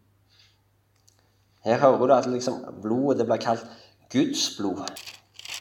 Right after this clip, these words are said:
Guds blod.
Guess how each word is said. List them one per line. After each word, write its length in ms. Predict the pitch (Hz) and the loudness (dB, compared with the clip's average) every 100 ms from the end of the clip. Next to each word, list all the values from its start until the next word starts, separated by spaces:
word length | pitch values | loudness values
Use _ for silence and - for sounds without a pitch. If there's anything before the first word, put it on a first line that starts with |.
| - - _ _ _ _ _ _ _ _ _ _ _ _ _ _ _ _ _ _ _ _ _ _ _ _ _ _ _ - - - _ _ - - - | -16 -20 _ _ _ _ _ _ _ _ _ _ _ _ _ _ _ _ _ _ _ _ _ _ _ _ _ _ _ -20 -20 -20 _ _ -20 -20 -6
Guds 380 | 117 113 - - | -4 -2 -6 -4
blod. 300 | 98 92 | -4 -4